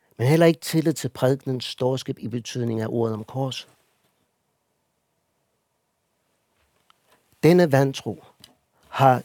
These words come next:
sine rødder helt ned i helvedes dyb. Hvor veje skilles her. Og andre vil i næste uge og ind i evigheden fortsætte,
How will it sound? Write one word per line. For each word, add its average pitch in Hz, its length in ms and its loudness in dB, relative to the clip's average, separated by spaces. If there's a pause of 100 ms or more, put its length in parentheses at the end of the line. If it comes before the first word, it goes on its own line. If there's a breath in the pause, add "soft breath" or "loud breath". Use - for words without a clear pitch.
sine 117 260 -4
rødder 120 300 2 (140)
helt 123 300 -6
ned 113 180 -2 (180)
i 104 100 -6
helvedes 107 560 -6 (140)
dyb. 90 220 -14 (4000 loud breath)
Hvor 127 200 6
veje 143 300 8
skilles 170 440 2
her. 95 220 -4 (2000 loud breath)
Og 143 180 8
andre 202 280 6
vil 196 160 6
i 190 80 8
næste 180 440 4
uge 156 360 4
og 147 140 8
ind 190 200 8
i 185 200 8
evigheden 165 320 4
fortsætte, 165 720 4